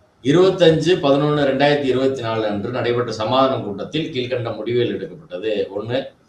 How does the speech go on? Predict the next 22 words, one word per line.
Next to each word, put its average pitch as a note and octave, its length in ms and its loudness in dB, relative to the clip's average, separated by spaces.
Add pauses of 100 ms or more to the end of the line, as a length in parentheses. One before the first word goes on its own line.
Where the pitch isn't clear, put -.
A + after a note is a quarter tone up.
(200)
இந்த C#3 240 4
வருஷமும் D3+ 500 2 (520)
அங்க A#2 240 -4 (680)
உச்சி C#3 220 0
பிள்ளையார் C#3 340 4
கோயில்ல A#2 240 2
ஏத்துறது. F#2 360 -4
அடுத்த F2+ 380 -2
வருஷம் G#2 680 2 (840)
மலை D#3 280 6
உச்சியுள்ள D3+ 380 2
தீபத்தூணில் C3+ 840 0
தீபம் B2+ 320 2
ஏற்றும் G#2+ 300 -2
வகையில் F#2+ 520 -2
ஆயிரத்தி C#3 280 4
தொள்ளாயிரத்தி C3+ 280 4
தொண்ணூத்தி C3+ 240 0
ஆறாம் A#2+ 240 2
ஆண்டு A2+ 260 0
உயர்நீதிமன்ற A#2+ 540 0
தீர்ப்பின்படியும் G2 800 -8